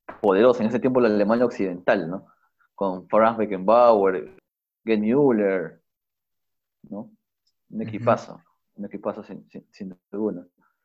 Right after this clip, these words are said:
Speaker 1: Pero bueno, así llegaba Perú a ese partido, y bueno, Brasil salió con todo, ¿no? Brasil salió con Félix en el arco, Brito, Piazza, Carlos Alberto, el capitán,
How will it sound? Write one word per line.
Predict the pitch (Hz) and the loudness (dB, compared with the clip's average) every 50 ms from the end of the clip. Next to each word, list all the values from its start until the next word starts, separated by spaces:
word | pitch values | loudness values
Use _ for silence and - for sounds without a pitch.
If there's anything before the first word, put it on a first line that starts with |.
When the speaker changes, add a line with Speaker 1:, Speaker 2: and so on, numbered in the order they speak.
| _ _ _ _ _ _ _ | _ _ _ _ _ _ _
Speaker 1:
Pero | - 117 113 113 110 110 110 110 110 110 | -2 0 2 4 4 4 4 4 4 4
bueno, | 151 196 170 110 95 95 _ _ _ _ - | 2 2 0 0 -6 -8 _ _ _ _ -18
así | - 101 - - 127 | -18 -16 -14 -12 -8
llegaba | 123 123 117 113 117 120 120 | -4 0 2 4 4 2 0
Perú | 110 95 107 110 117 104 | -2 -6 -4 -2 -2 -2
a | 101 | -2
ese | - - | -2 -4
partido, | - - 90 - - 113 113 120 151 208 - - _ _ _ _ _ _ _ _ _ _ _ - | -8 -8 -10 -8 -4 -2 -2 0 -2 -2 -4 -12 _ _ _ _ _ _ _ _ _ _ _ -12
y | 98 | -8
bueno, | 98 104 120 110 | -4 -2 -2 -2
Brasil | 95 87 76 - 131 127 | -2 -6 -6 -6 -8 -8
salió | 120 110 107 - | -6 -4 -4 -4
con | - 101 - | -4 -4 0
todo, | - 127 110 87 85 85 | 2 2 2 2 0 -4
¿no? | 85 95 104 - - - | -6 -6 -8 -10 -10 -12
Brasil | - 90 - - 113 | -12 -10 -10 -10 -10
salió | 107 110 101 101 104 | -10 -10 -8 -8 -8
con | - 104 92 | -8 -10 -12
Félix | - - 110 107 110 110 - 101 | -8 -6 -6 -6 -6 -6 -10 -14
en | 92 90 | -14 -6
el | 95 107 | -2 -2
arco, | 123 131 - - 143 147 147 - _ _ _ _ _ _ _ _ | -2 -2 -2 -2 -4 -4 -4 -6 _ _ _ _ _ _ _ _
Brito, | - 110 123 123 123 - - 123 127 123 - - _ _ _ _ _ _ _ _ _ _ _ _ _ | -6 -4 -4 -4 -4 -2 -2 -2 -2 -2 -4 -10 _ _ _ _ _ _ _ _ _ _ _ _ _
Piazza, | - 113 117 120 123 120 - - - - 139 135 135 - | -6 -2 0 2 2 0 -2 -10 -10 -6 -6 -6 -6 -4
Carlos | - 104 101 101 98 | -4 -2 -2 -2 -4
Alberto, | 95 95 104 120 127 - 123 | -4 0 2 2 2 2 0
el | 110 | -2
capitán, | - 107 - 98 92 - 95 107 123 151 170 - _ | -2 -4 -4 -6 -6 -4 -2 -2 -2 -4 -10 -14 _